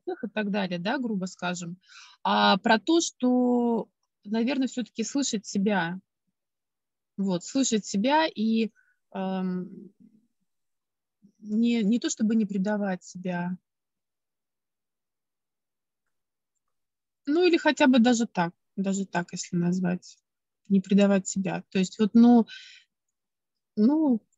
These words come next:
если кому-то хочется, кому-то там, может быть, модно, может быть, надо, там еще что-то. Ну, вот если нет, то, значит, уже надо услышать себя. Вот так вот. Я думаю, это, ну, опять же, это про все сферы.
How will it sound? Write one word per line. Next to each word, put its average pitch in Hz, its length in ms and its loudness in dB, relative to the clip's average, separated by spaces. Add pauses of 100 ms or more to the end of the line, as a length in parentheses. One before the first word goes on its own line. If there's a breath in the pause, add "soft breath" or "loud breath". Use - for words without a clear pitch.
(1400)
если 247 320 4 (260)
кому-то 277 360 6
хочется, - 460 -2
кому-то 220 580 4
там, 196 400 0
может 208 180 4
быть, 202 180 -2
модно, 240 520 6
может 196 300 0
быть, 185 140 -8 (100)
надо, 226 420 0
там 190 240 -6
еще 294 260 -6
что-то. - 480 -6
Ну, 214 160 0
вот 262 160 -4
если 262 300 -2
нет, 233 460 2 (100)
то, 202 300 -4 (1500 soft breath)
значит, 208 440 -2
уже 208 160 2
надо 214 240 4
услышать - 460 -6
себя. 185 320 -14 (640)
Вот 185 140 -8
так 165 260 -8
вот. 170 140 -14 (420)
Я 220 160 4
думаю, 277 260 4
это, 285 120 -4
ну, 277 180 2
опять 220 280 2
же, 220 100 -2
это 202 140 -8
про 208 160 -6
все - 180 -8
сферы. 185 480 -4